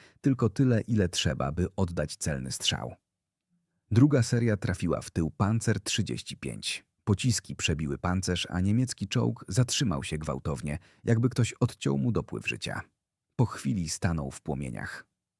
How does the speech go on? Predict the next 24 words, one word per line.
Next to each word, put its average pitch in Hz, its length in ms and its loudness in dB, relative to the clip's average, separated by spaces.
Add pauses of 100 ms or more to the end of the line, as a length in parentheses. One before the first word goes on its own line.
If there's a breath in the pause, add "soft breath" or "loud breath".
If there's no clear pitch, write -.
Las 90 560 0
znowu 90 440 -2
ucichł, - 440 -12 (100)
tym 120 160 6
razem 76 260 0
naprawdę. - 460 -8 (720)
Nie 117 140 8
było 127 260 2
już 101 180 -2
odgłosów - 520 -6
silników, - 720 -8 (160)
nie 95 100 4
było 80 220 0
krzyków, - 640 -4 (180)
nie 107 120 6
było 80 240 2
strzałów. - 640 -6 (840)
Tylko 123 300 2
dym 92 420 6
unoszący 123 520 0
się 98 140 -2
nad 80 220 -4
trzema 78 340 0
wrakami. 65 580 -6